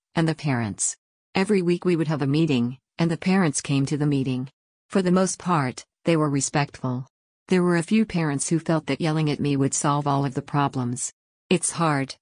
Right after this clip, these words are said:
and it comes back to, it takes a certain kind of person to do this job well.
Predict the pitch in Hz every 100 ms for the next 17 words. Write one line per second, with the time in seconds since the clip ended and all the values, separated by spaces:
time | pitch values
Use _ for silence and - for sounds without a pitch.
0 | _ 170 170 - 180 175 - 156 160 -
1 | 135 123 135 _ - 185 - 175 - 160
2 | 190 196 156 - 156 147 - 175 170 165
3 | 143 143 156 147 139 - 156 143 139 143
4 | 127 120